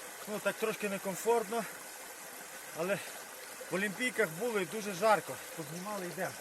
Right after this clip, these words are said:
Зараз йдемо туди далі. Не знаю, золота поки нема. Але йдемо трошки по буреломах полазимо. Може, не знаю, якийсь танк там знайдемо. Або якийсь зруб. Може, там щось буде.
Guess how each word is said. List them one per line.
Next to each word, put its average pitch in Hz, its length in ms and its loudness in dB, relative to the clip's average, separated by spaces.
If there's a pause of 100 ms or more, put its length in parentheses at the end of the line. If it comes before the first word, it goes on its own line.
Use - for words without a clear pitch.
(920)
Зараз 196 200 -2
йдемо 196 240 -4
туди 190 240 -4
далі. 208 300 4 (1400)
Не 147 80 -8
знаю, 208 240 2
золота 214 300 8
поки 214 280 2
нема. 220 320 6 (1300)
Але 170 140 -2
йдемо 262 200 2
трошки 226 280 -4
по 196 140 -4
буреломах 226 520 8
полазимо. 196 500 6
Може, 190 180 2
не - 1300 -6
знаю, 233 140 4
якийсь 196 240 0
танк 262 320 8
там 220 180 4
знайдемо. 175 360 4 (400)
Або 156 140 -2
якийсь 202 300 -2 (840)
зруб. 254 260 2 (720)
Може, 156 160 -4
там 247 220 8
щось 226 140 -4
буде. 175 300 -2